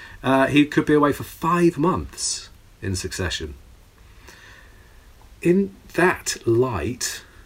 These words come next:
it doesn't seem so unreasonable. In fact, it almost seems like his moral duty and responsibility as a parent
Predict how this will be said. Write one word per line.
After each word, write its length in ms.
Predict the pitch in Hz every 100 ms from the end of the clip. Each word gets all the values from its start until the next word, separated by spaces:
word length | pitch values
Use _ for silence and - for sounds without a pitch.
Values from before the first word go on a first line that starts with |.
| - - - - -
it 100 | -
doesn't 240 | 165 185
seem 220 | - 113
so 220 | 101 104 98
unreasonable. 720 | 98 120 160 120 110 104 95
In 240 | 143 151
fact, 200 | 151 170
it 60 | -
almost 300 | 180 185 -
seems 160 | 92
like 120 | 92 95
his 140 | 107
moral 200 | 113 110
duty 400 | 104 - 110 -
and 80 | 101
responsibility 760 | 101 - 107 - - 104 101 101
as 80 |
a 40 | 95
parent 640 | - - 208 95 - -